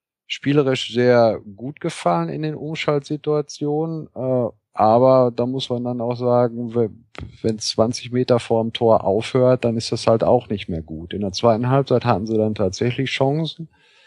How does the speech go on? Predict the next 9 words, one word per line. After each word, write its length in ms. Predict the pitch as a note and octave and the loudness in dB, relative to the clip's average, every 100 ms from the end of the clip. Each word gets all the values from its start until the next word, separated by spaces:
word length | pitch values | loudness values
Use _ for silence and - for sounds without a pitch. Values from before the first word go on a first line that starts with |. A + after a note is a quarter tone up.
| _ _ | _ _
Nach 320 | - G2+ C3 - | 0 2 2 2
dem 180 | B2+ | -2
Rückstand, 800 | G#2+ A#2+ C#3+ - - D#3+ E3 - _ _ _ _ _ _ _ _ _ _ | 0 0 -2 -2 0 0 0 -8 _ _ _ _ _ _ _ _ _ _
ähm, 600 | A2 A#2+ B2 B2 B2 G2 | 0 2 4 4 2 -2
hatten 360 | - A2+ F2 G#2+ | -6 -4 -4 -6
sie 120 | A2 | -10
sehr 260 | G#2+ A#2 G#2+ | 2 2 4
gute 300 | A#2 D#3+ D#3 | 0 -2 -2
Chancen 680 | - D#3 D#3+ D3+ D#3 F3 | 2 2 2 -2 -2 -4